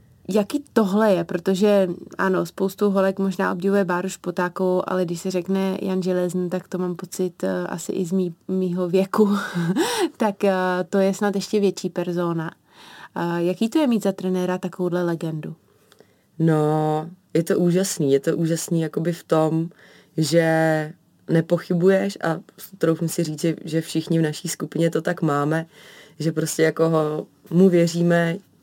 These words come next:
Speaker 2: všim,
Speaker 1: Mhm.
Speaker 2: co on jakoby řekne a to si myslím, že i hrozně pak pomůže tomu tréninku, když o tom nemusíš pochybovat,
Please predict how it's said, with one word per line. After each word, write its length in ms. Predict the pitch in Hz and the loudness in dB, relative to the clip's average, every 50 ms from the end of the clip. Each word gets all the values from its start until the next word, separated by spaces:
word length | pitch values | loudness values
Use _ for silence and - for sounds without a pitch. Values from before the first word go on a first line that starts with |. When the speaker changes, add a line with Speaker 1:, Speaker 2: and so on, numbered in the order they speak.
| _ _ _ _ _ - | _ _ _ _ _ -16
Speaker 2:
všim, 560 | - - - 170 165 165 165 165 165 165 196 - | -10 -2 0 2 2 4 2 2 0 -2 -2 -2
Speaker 1:
Mhm. 220 | 233 233 220 220 | -2 0 0 0
Speaker 2:
co 180 | 202 202 160 160 | 0 2 2 2
on 120 | 160 160 | 4 2
jakoby 580 | 160 156 - 175 160 151 160 160 160 160 - - - - | 0 0 0 -2 0 2 2 2 2 0 0 -2 -4 -4
řekne 480 | 156 156 170 160 - 156 160 165 - | 0 0 0 0 0 0 0 0 0
a 100 | - 160 | -2 -4
to 100 | 160 - | -4 -4
si 160 | 156 - - | -6 -2 -2
myslím, 320 | 160 160 156 - - 151 156 | -2 -2 -2 -2 -4 -4 -2
že 100 | 147 165 | -2 -2
i 100 | - 156 | 0 0
hrozně 320 | 151 156 160 147 165 156 | 0 0 0 0 -2 -2
pak 180 | 147 - 160 160 | -2 -4 -6 -6
pomůže 520 | - - 151 156 160 160 156 156 160 156 - - - - - - - | -6 -4 -2 0 0 0 -2 -2 -4 -6 -8 -14 -20 -20 -20 -20 -8
tomu 220 | - - 160 165 165 | -2 0 2 2 2
tréninku, 560 | 165 160 156 151 147 160 165 156 143 131 135 | 2 2 2 2 2 2 0 0 0 -2 -4
když 200 | 139 139 139 - | -4 -6 -6 -6
o 100 | - - | -8 -4
tom 180 | - - 151 151 | -2 -2 0 2
nemusíš 380 | 151 156 160 143 - 185 170 | 2 2 0 0 -2 -4 -4
pochybovat, 580 | - - 156 - - 160 156 160 160 165 165 | -2 -4 -2 0 0 0 0 2 0 0 0